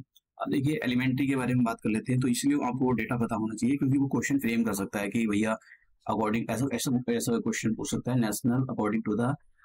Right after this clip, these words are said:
uh, National Family Health Survey, uh, five conducted इतने इतने,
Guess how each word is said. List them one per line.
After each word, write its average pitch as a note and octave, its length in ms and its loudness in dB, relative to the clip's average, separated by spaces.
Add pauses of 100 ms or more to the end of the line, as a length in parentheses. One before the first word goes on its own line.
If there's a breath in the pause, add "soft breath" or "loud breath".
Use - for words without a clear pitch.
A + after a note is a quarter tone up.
(160 soft breath)
uh, G2 120 0
National A2 440 0
Family A2 340 2
Health A2 180 0 (140)
Survey, A#2 300 0 (640)
uh, F#2+ 220 0 (120)
five G#2+ 200 -2 (340)
conducted A2+ 380 -2
इतने A#2 200 2
इतने, B2+ 320 0